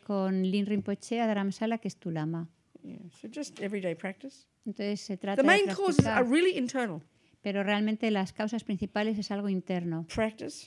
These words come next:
Speaker 2: Have
Speaker 1: Practica.
Speaker 2: confidence in the teachings.
Speaker 1: Ten confianza en las
Speaker 2: If you do any pra-,
Speaker 1: enseñanzas.
Speaker 2: you know, and pray and want, pray, aspire.
Speaker 1: Y,
Speaker 2: May
Speaker 1: y
Speaker 2: I meet my root
Speaker 1: reza,
Speaker 2: guru. May I become clear
Speaker 1: aspira,
Speaker 2: who my lamas are.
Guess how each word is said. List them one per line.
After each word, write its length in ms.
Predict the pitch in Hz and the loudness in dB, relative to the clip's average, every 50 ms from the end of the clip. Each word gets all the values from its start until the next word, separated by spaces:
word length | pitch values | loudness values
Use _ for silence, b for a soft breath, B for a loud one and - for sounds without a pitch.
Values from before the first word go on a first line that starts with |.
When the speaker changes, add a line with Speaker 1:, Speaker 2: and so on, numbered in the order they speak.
| _ - | _ -10
Speaker 2:
Have 140 | 196 196 185 | -8 -8 -4
Speaker 1:
Practica. 220 | - 196 185 233 - 240 | -4 -4 -4 -2 -2 -2
Speaker 2:
confidence 320 | 220 208 220 214 214 220 220 | -2 -2 -2 -6 -6 -6 -6
in 60 | 202 | -8
the 40 | 208 | -8
teachings. 440 | - 226 214 - - 233 262 277 | -10 -12 -12 -10 -10 -10 -10 -8
Speaker 1:
Ten 120 | - 202 196 | -6 -6 -6
confianza 460 | - 190 170 - - 185 180 - 202 | -4 -6 -6 -6 -4 -6 -6 -4 -6
en 60 | 185 | -6
las 160 | 185 175 - | -6 -6 -4
Speaker 2:
If 100 | 202 190 | -4 -4
you 180 | 208 185 180 226 | -4 0 0 2
do 40 | 226 | 2
any 140 | 214 202 202 | 2 0 -2
pra-, 160 | - 247 214 | -2 -4 -4
Speaker 1:
enseñanzas. 360 | 262 269 233 202 208 226 - - | -2 -2 -2 -2 -2 -4 -4 -8
Speaker 2:
you 40 | - - | -16 -18
know, 360 | - - - _ _ - - | -18 -18 -20 _ _ -10 -10
and 120 | 202 196 - | -10 -8 -4
pray 260 | - 220 214 214 - - 202 - | -4 -2 -2 -2 -4 -6 -10 -10
and 160 | - 214 196 | -8 -8 -6
want, 260 | 202 240 220 175 - - - _ _ | -4 -4 -4 -6 -8 -10 -18 _ _
pray, 360 | - 240 226 208 165 147 - | -10 -6 -4 -4 -4 -6 -8
aspire. 460 | - 196 - - 247 233 226 220 220 220 | -10 -12 -8 -2 0 2 2 4 4 2
Speaker 1:
Y, 60 | 190 | 2
Speaker 2:
May 180 | 196 214 214 | 2 2 4
Speaker 1:
y 100 | 214 214 | 4 4
Speaker 2:
I 40 | 214 | 4
meet 180 | 220 226 226 220 | 4 4 4 2
my 60 | 214 | 0
root 80 | 220 208 | 0 0
Speaker 1:
reza, 220 | 214 202 208 214 226 | 0 2 2 2 0
Speaker 2:
guru. 140 | 214 175 165 | 0 -2 -2
May 240 | 180 190 208 214 214 | 0 2 2 4 4
I 80 | 214 | 2
become 280 | 208 220 208 233 226 226 | 0 0 0 0 0 2
clear 140 | 208 220 214 | 2 2 2
Speaker 1:
aspira, 140 | 220 220 226 | 2 2 2
Speaker 2:
who 20 | |
my 160 | 226 220 220 | 0 -2 -2
lamas 320 | 220 233 240 226 220 185 180 | 0 -2 -2 -2 -4 -6 -8
are. 180 | 151 151 - | -8 -8 -10